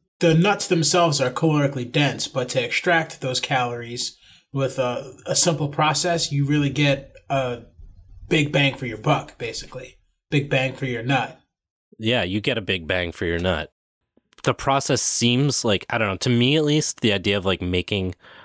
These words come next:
Speaker 2: like, a broth basically seems, like, very wasteful and time consuming, but it actually is, like, phenom-, and, like, it makes sense now why it was used so much, because, like, if you're thinking from, like, a prepper perspective,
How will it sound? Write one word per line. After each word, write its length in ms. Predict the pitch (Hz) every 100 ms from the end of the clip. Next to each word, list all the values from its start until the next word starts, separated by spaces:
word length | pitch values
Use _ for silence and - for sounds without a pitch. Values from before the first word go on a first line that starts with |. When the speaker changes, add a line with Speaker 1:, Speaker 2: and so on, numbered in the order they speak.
| -
Speaker 2:
like, 140 | 101 -
a 80 |
broth 580 | 82 92 87 90 98 - -
basically 480 | 98 - 101 107
seems, 360 | 95 - 90 82
like, 160 | 85 -
very 360 | - 90 87
wasteful 600 | 82 82 85 - 104 90
and 240 | 82 78 -
time 280 | - 90 90
consuming, 640 | 98 - 117 107 110 - - - - - _ 92 - -
but 260 | 113 101 - _ _ _ _ _
it 100 | 120
actually 380 | 110 110 - 104
is, 140 | 92 87
like, 220 | 85 -
phenom-, 560 | - - 117 101 113 -
and, 240 | 113 113
like, 180 | 113 135
it 60 |
makes 240 | 131 131 -
sense 240 | 135 117
now 160 | 104 90
why 220 | 92 98
it 80 | 92
was 200 | 85 82
used 160 | 90
so 140 | - 85
much, 240 | 82 -
because, 300 | 90 90 85
like, 260 | 90 85 - - - - - _ _
if 160 | - 131
you're 100 | 151
thinking 360 | - 143 127 117
from, 180 | 131
like, 140 | 113 107
a 80 | 110
prepper 560 | - 123 - 113 92
perspective, 840 | - 92 - 101 - 85 80 -